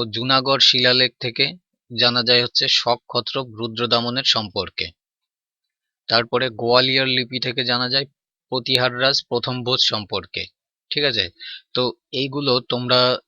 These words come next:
যেগুলো দেখছো এগুলো খুবই ইম্পর্টেন্ট কিছু বুকস এবং অথর্স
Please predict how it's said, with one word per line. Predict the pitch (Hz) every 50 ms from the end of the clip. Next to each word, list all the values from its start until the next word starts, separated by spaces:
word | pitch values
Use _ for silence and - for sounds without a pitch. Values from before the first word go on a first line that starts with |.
| _ -
যেগুলো | 123 117 123 117 120 - - - 127 123 123 131 127 127
দেখছো | 117 110 123 123 - - - - 113 110 120 _ _ _ _ _ _ _ -
এগুলো | 120 117 120 127 131 127
খুবই | - - 131 120 127 131 127
ইম্পর্টেন্ট | 120 123 113 127 131 127 113 131 131 131 117 - - - - _ _ _ _ _ _ _ _ _ _ _ _ _ _ _ _ _ _ - - - - - - _ _ _ - - _ _ _ _ _ _
কিছু | - 123 - - 120
বুকস | 113 110 123 123 117 - -
এবং | 127 120 123 123 120
অথর্স | 117 117 113 - 123 117 113 -